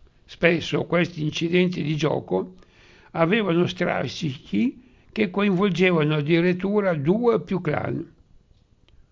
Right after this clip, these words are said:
Quel de la Ca di Ronc in Tuch Stupid e per contro, quei della Ca russa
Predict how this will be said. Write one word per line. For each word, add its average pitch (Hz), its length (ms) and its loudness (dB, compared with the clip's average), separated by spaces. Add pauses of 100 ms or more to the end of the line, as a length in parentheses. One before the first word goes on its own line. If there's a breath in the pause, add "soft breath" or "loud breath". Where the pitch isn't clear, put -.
(360)
Quel 160 520 2 (760)
de 127 180 -2
la 139 200 0
Ca 170 220 4
di 147 200 0
Ronc 190 480 0 (540)
in - 280 -2
Tuch - 600 -4
Stupid 175 500 -2 (600)
e 123 100 -10
per - 240 -6
contro, - 540 -8 (1080 soft breath)
quei 190 340 4
della 180 320 2
Ca 185 440 2
russa 202 760 0